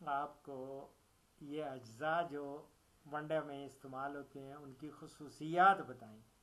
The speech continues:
तो अभी इस प्रोग्राम का इख्तिताम करते हैं। कुरान करीम, सूरा अस-सफ़, अल्लाह ताला का फरमान है, "ए ईमान वालो, तुम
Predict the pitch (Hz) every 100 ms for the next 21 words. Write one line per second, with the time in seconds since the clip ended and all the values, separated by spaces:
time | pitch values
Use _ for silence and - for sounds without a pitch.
0 | _ _ _ 143 143 151 165 160 165 175
1 | 170 175 175 165 160 - 156 135 147 165
2 | 175 170 143 139 143 - 156 - 151 -
3 | 160 185 175 147 - 151 143 147 - -
4 | _ _ _ _ _ _ _ - 175 214
5 | 233 233 - 160 147 151 151 151 - -
6 | 165 156 156 160 - 170 170 - - -
7 | 175 - - - _ _ - - _ _
8 | _ _ - _ _ _ _ _ - 165
9 | 190 214 220 196 190 185 180 165 160 151
10 | 156 190 185 180 185 180 175 190 214 214
11 | 202 196 190 180 165 160 160 156 156 165
12 | 175 180